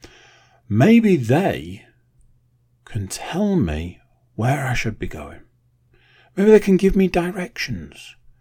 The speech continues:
What's the best way to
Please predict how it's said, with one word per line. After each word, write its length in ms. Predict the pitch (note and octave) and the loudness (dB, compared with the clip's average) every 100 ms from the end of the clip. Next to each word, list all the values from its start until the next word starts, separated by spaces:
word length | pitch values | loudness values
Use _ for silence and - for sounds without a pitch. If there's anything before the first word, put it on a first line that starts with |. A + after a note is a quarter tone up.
| _ _ - - - - - - _ | _ _ -20 -20 -20 -20 -20 -20 _
What's 320 | - D#3+ - - | 0 2 2 -4
the 140 | - | -6
best 560 | - - G#2+ - - - | -4 -2 -2 -4 -8 -4
way 640 | D#3 F#3 C3+ C2 C#3+ D3+ - - - - _ _ _ _ _ | 0 0 0 -4 -6 -8 -18 -20 -20 -20 _ _ _ _ _
to 640 | - A#2+ A#2+ A#2+ A#2 A#2+ | -2 4 6 8 6 4